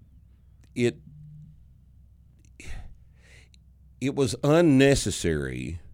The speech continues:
for the specific set of skills that a platform coach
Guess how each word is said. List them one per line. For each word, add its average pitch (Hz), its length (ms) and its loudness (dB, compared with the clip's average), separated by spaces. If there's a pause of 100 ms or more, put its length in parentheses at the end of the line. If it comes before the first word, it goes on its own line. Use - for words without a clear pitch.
(1400)
for 113 420 0 (200)
the 101 120 -4
specific 143 960 0
set 117 400 2
of 113 100 -6
skills 90 540 -2 (240)
that 87 140 -2
a 76 120 -4
platform 113 800 2
coach 85 500 -6